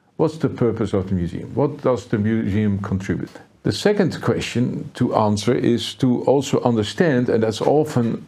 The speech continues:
overlooked, but to understand what a museum enables the visitors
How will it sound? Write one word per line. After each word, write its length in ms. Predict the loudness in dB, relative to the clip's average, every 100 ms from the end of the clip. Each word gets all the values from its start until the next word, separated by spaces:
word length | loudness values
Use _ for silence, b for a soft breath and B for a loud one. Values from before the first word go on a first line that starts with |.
| 2
overlooked, 760 | 2 2 0 2 2 0 -8 B B B
but 140 | -2 0
to 80 | 2
understand 800 | 2 2 0 0 2 2 -2 -8 -20 _
what 460 | 0 2 2 -2 -2
a 80 | 2
museum 840 | 4 2 2 2 4 2 0 -2 0
enables 1000 | 2 2 2 4 2 2 0 -4 -14 -2
the 140 | 0
visitors 920 | 2 2 2 0 0 -2 -4 -10 -16